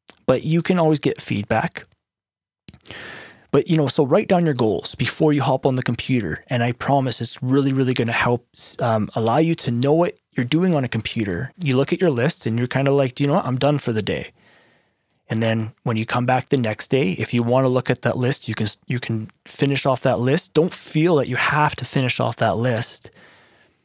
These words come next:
but just what's your goal for the day? It's gonna allow you less time on the screen unnecessarily. Like, if you have to do a lot of work on the computer, like, that's different, like, but you're being productive.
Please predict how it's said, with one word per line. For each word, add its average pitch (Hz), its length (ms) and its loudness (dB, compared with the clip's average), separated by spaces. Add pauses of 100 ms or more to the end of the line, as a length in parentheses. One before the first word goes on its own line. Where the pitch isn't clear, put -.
(240)
but 131 240 0 (280)
just - 240 -2 (340)
what's 160 440 0
your 131 60 -2
goal 123 220 2
for - 160 -6
the 113 120 -2
day? 95 380 -4
It's - 140 -4
gonna 147 380 2
allow 127 180 0
you 127 220 0
less 120 360 0
time 127 360 0
on 117 80 0
the 110 80 -2
screen 139 640 -2
unnecessarily. 120 1080 0
Like, 110 160 -2
if - 160 -2
you 170 80 0
have 196 360 2
to 127 120 -2 (300)
do 156 120 4
a 151 60 4
lot 139 180 2
of 123 80 0
work 135 240 0
on 127 100 2
the 117 60 -2
computer, 123 540 0
like, 107 120 -4
that's 143 280 2
different, 117 400 -2
like, 113 140 -4 (180)
but 113 140 0
you're 135 100 2
being 143 240 0
productive. 127 720 -2